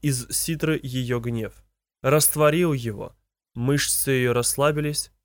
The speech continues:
зубы разжались. Звук эхом отдался в мозгу, животе, позвоночнике. Он длился гораздо дольше, чем, казалось, должен был длиться,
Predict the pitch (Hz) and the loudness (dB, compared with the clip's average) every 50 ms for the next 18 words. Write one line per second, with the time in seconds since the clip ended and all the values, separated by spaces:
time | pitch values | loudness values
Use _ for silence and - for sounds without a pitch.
0 | _ _ - 120 113 117 127 123 117 120 117 117 113 110 110 117 135 135 120 107 | _ _ -6 -4 -2 0 0 0 2 2 2 2 0 0 0 2 2 2 2 0
1 | 104 - - - - _ _ _ _ _ _ _ - 127 127 135 147 160 165 156 | -2 -4 -6 -6 -10 _ _ _ _ _ _ _ -2 -2 0 2 2 2 0 0
2 | - - _ - 151 170 165 - 180 170 165 - - 139 127 123 123 120 143 139 | -4 -4 _ 2 2 2 2 0 -2 -2 -2 -2 -4 -4 -4 -4 0 2 4 4
3 | 139 135 - 139 131 120 127 123 120 117 113 113 123 135 143 147 - _ _ _ | 4 4 2 0 0 0 0 0 0 0 -2 -4 -4 -4 -4 -4 -6 _ _ _
4 | _ _ 123 117 117 127 120 120 113 - - 123 117 117 123 - _ _ _ _ | _ _ -6 -4 -2 2 2 2 2 2 0 -2 -2 -2 -4 -8 _ _ _ _
5 | - 127 117 120 127 123 127 123 110 - - - - - - - - - _ _ | -4 -2 0 0 0 2 2 2 0 -2 -4 -8 -12 -14 -14 -16 -16 -16 _ _
6 | _ _ _ _ _ _ _ - 147 170 180 165 180 185 208 220 208 - - 208 | _ _ _ _ _ _ _ 0 2 2 4 4 4 4 6 4 4 4 4 4
7 | 196 185 190 196 196 190 175 165 190 180 165 190 185 151 123 - - - 110 - | 4 6 6 6 6 6 6 4 2 2 4 4 4 4 4 2 -2 -6 -8 -6
8 | - - 143 139 135 - 135 127 127 151 156 156 156 156 147 - - 139 139 180 | -2 -2 0 0 2 2 2 2 4 4 6 6 6 4 2 2 -2 0 2 2
9 | 180 151 127 120 117 113 110 117 117 120 135 147 143 117 - - - - - | 2 2 2 0 -2 -2 -2 -4 -4 -2 0 0 0 0 -2 -4 -6 -10 -14